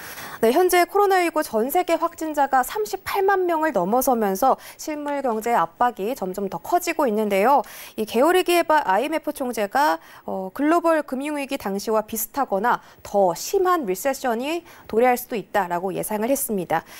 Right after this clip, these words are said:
지금 선진국보다 신흥국이 더 큰 충격을 받을 것이라고 예측을 했는데요. 이미 지금 신흥시장에서 팔백삼십억 달러 규모의 투자금이 유출됐다며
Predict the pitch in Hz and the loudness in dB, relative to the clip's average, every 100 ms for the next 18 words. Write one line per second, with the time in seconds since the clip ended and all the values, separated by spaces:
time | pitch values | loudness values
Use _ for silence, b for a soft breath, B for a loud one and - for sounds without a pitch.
0 | B - 302 294 415 415 427 403 370 302 | B -2 0 2 4 4 4 4 2 0
1 | 302 302 - 339 330 294 262 269 269 - | 2 2 0 -4 -2 -2 -4 -2 -2 0
2 | 202 196 - 370 370 320 294 285 185 240 | -2 0 -2 -2 0 2 2 0 0 0
3 | 247 240 220 208 214 208 160 - 247 247 | -2 -2 0 2 4 4 2 0 -2 0
4 | 277 247 202 196 233 175 - B B B | 0 0 2 4 4 2 -4 B B B
5 | B 214 214 277 339 330 247 170 180 202 | B 2 4 4 4 4 4 2 -2 0
6 | 202 214 349 359 339 302 285 247 294 320 | 0 2 2 2 2 2 2 2 2 4
7 | 370 - B B 277 262 269 - 403 403 | 2 -2 B B -2 0 0 0 0 2
8 | 392 349 - 285 269 269 262 240 220 220 | 2 0 2 2 2 0 -2 0 0 0
9 | 269 311 302 277 247 202 214 302 269 247 | -2 0 0 0 -4 -4 -2 -2 0 0
10 | 233 208 175 254 | 0 0 2 0